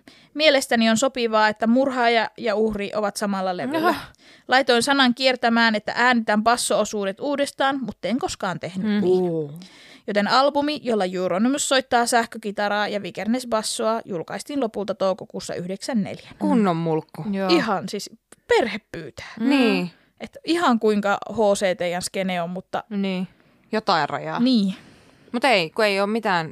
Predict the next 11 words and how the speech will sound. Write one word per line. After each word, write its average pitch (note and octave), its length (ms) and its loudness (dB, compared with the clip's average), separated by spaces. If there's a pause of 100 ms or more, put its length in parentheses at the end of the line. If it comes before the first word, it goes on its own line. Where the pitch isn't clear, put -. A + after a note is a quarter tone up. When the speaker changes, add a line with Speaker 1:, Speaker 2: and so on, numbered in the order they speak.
Speaker 3:
mitään G3+ 400 -2
niin D3+ 200 -8
kuin D3+ 200 -8
kunnioitusta D#3 760 -4 (160)
muita F3+ 280 0
Speaker 2:
Mm. F3 60 2
Speaker 3:
ihmisiä D#3+ 320 -4
kohtaan. F3 400 -8 (760)
Speaker 1:
No A#3 100 4
osa D4 320 4
näistä C#4 560 4